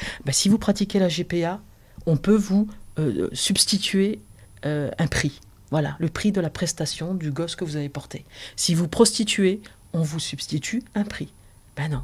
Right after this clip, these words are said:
quand on a une dignité, on peut pas vous substituer de prix, puisque vous êtes sans valeur. Votre valeur est incu-, incalculable.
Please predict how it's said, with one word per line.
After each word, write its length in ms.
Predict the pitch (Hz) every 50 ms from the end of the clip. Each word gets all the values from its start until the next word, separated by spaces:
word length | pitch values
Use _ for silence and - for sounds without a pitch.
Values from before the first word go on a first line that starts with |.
| -
quand 240 | - - 170 165 -
on 100 | 165 156
a 60 | 160
une 140 | 160 151 143
dignité, 540 | 131 190 208 196 175 - - - 160 196 - -
on 100 | 156 147
peut 120 | - - 143
pas 140 | - 175
vous 100 | 196 196
substituer 680 | 202 - - - 180 - - - 143 139 - - 165 170
de 180 | 180 170 175 165
prix, 240 | - - - 143 135 - - - - - -
puisque 240 | - 156 - - -
vous 200 | 143 139 135 165
êtes 120 | 190 - - - - - - - - _ _ -
sans 240 | - - - 170 165
valeur. 320 | 165 160 156 151 147 143 -
Votre 180 | 139 139 139 143
valeur 220 | 139 151 170 170
est 120 | 165 151 -
incu-, 300 | 156 - - 170 - - -
incalculable. 640 | 160 147 - 151 151 - - - 147 143 135 - -